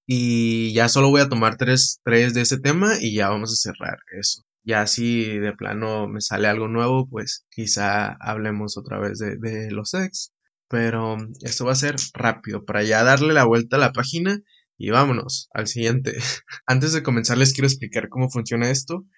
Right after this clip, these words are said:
Esta es una sección llamada Buscando Respuestas en mi perfil de, de Instagram. Por ejemplo, si ya como unos, una semana antes de grabar, les, les comparto una historia que, donde me pueden dejar varias preguntas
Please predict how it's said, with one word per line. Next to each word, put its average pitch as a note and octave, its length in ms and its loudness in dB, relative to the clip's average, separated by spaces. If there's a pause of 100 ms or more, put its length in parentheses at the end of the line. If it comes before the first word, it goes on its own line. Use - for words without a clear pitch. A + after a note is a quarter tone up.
(160)
Esta A#2+ 180 0
es C3 60 2
una C3+ 160 6
sección B2 360 2
llamada A#2 640 2 (320)
Buscando A#2 380 0
Respuestas C3 600 -4
en B2+ 180 0
mi A#2+ 100 -2
perfil A2+ 460 -4
de, A#2 400 0
de G#2+ 280 0
Instagram. C#3 680 2 (100)
Por A#2 120 -2
ejemplo, A2 380 -2
si G#2+ 180 -8
ya G#2 300 -2 (200)
como G#2+ 300 -4
unos, A2+ 520 -4
una A2+ 180 -2
semana G#2+ 320 -2
antes G#2+ 200 -4
de G#2 120 -2
grabar, B2 420 0 (260)
les, G#2+ 640 -2
les A#2 200 0
comparto G#2+ 460 -4
una A#2+ 140 2
historia B2 380 0
que, - 100 -12
donde G#2+ 200 -4
me G2+ 120 -2
pueden G#2 340 -2
dejar G#2+ 420 -2
varias G#2+ 280 -4
preguntas A2 640 -6